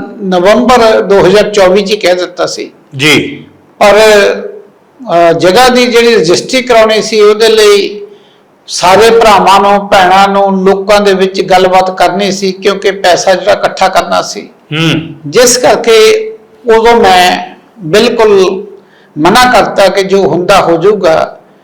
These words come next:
Speaker 1: ਇਹ ਤਾਂ ਗੁਰੂ ਨੂੰ ਪਤਾ, ਪਰ ਰਜਿਸਟਰੀ ਜਿਹੜੀ ਕਰਾਉਣੀ ਆ, ਉਹ
Speaker 2: ਬਿਲਕੁਲ।
Speaker 1: ਜ਼ਰੂਰੀ ਹੈ।
Speaker 2: ਜੀ।
Speaker 1: ਸੋ ਰਜਿਸਟਰੀ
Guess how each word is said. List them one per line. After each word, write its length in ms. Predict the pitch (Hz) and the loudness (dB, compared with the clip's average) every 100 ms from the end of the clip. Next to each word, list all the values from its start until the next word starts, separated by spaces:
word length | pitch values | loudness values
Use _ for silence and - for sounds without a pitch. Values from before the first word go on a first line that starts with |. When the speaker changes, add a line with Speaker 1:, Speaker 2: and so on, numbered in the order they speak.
| _ _ - | _ _ -12
Speaker 1:
ਇਹ 80 | 240 | -4
ਤਾਂ 160 | 196 | -2
ਗੁਰੂ 280 | 165 185 202 | 2 2 2
ਨੂੰ 140 | 202 | 2
ਪਤਾ, 640 | 185 - 185 175 175 - - _ _ _ _ _ | 0 0 0 0 -2 -6 -16 _ _ _ _ _
ਪਰ 120 | 202 190 | 0 2
ਰਜਿਸਟਰੀ 600 | 196 165 196 196 226 202 | 2 2 0 0 -2 0
ਜਿਹੜੀ 260 | 202 202 | 2 0
ਕਰਾਉਣੀ 460 | 202 185 180 175 170 | 0 -2 -2 -4 -6
ਆ, 160 | - - | -8 -6
ਉਹ 120 | 185 | -6
Speaker 2:
ਬਿਲਕੁਲ। 320 | - 160 185 | -4 0 2
Speaker 1:
ਜ਼ਰੂਰੀ 400 | 190 185 175 - | 2 2 2 -2
ਹੈ। 80 | - - - _ 139 | -6 -14 -20 _ -6
Speaker 2:
ਜੀ। 440 | 131 113 - - - _ _ _ _ _ | -2 -2 -4 -14 -20 _ _ _ _ _
Speaker 1:
ਸੋ 200 | - 254 | -2 2
ਰਜਿਸਟਰੀ 760 | 240 214 233 233 240 233 - - | 2 2 0 2 2 2 0 -4